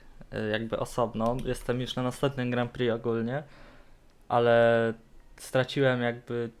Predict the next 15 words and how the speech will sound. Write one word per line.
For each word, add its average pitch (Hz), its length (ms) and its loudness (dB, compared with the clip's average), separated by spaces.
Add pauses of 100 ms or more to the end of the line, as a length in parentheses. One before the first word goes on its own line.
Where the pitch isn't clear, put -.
(120)
nie, 120 160 2
nie 123 180 2
straciłem, 123 420 0
nie 135 100 4
wiem 113 120 2
co 110 100 -6
się - 100 -12
z - 100 -18
tym 110 120 -10
stało, 107 500 0
nie 117 260 -2
ma 110 220 0
początku, - 540 0
który 107 200 0
nagrałem. 110 540 0